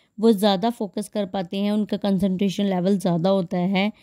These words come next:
और ये बात मुझे बहुत अच्छी लगी, मैं ज़रूर कोट करूँगी कि जेल में जो कैदी होते हैं ना,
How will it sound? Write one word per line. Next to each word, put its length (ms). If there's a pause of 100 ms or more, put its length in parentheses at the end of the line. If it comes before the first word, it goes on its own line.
(480)
और 360
ये 460
बात 280
मुझे 160
बहुत 320
अच्छी 200
लगी, 240
मैं 180
ज़रूर 300
कोट 300
करूँगी 460
कि 260
जेल 580
में 320 (360)
जो 100
कैदी 380
होते 200
हैं 40
ना, 160